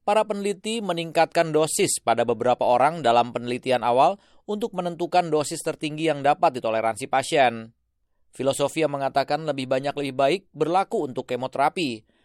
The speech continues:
namun tidak selalu berlaku untuk obat kanker yang lebih baru seperti yang digunakan Jill Fieldman yang lebih bertarget dan bekerja secara berbeda. Kemoterapi ibarat pendobrak di mana serangan agresif merupakan strategi yang baik. Namun, obat kanker yang lebih baru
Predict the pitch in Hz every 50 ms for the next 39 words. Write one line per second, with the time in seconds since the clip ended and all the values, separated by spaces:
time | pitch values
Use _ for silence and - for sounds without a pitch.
0 | _ _ - 220 214 208 233 220 196 185 170 165 156 - 170 160 156 165 165 156
1 | 147 156 156 151 147 - 170 180 170 147 139 151 - - 135 127 131 - - 135
2 | 127 123 127 107 - 151 160 156 143 127 123 123 117 123 113 120 170 190 185 156
3 | 170 208 233 - - - 208 175 214 185 220 214 180 151 147 139 143 135 123 160
4 | 165 170 160 139 147 143 - - 220 208 139 151 160 202 - _ _ _ _ _
5 | _ 233 240 233 220 214 190 180 214 226 208 156 151 147 - 147 139 143 131 123
6 | 160 175 - - 143 143 139 139 139 - 156 156 151 175 170 135 113 - - 131
7 | 120 120 120 123 123 120 143 147 143 143 131 117 113 110 - _ _ _ _ _
8 | _ - - 113 113 117 - - 123 120 120 - - 156 180 185 165 135 139 120
9 | 113 117 117 120 - - 113 113 110 117 113 107 135 180 - _ _ _ - 156
10 | 185 202 208 196 208 208 - 190 180 180 175 180 - 160 151 143 156 156 - -
11 | 175 156 - 143 131 131 127 - 131 - 139 127 - - 143 131 - - 170 156
12 | 143 135 131 120 120 120 135 139 139 123 113 _ _ _ _ _ _ _ _ _
13 | _ - 165 196 226 202 160 147 170 208 226 214 113 123 135 127 - - 131 127
14 | 127 - 147 139 143 139 131 131 127 127 131 131 127 127 131 127 139 170 226 254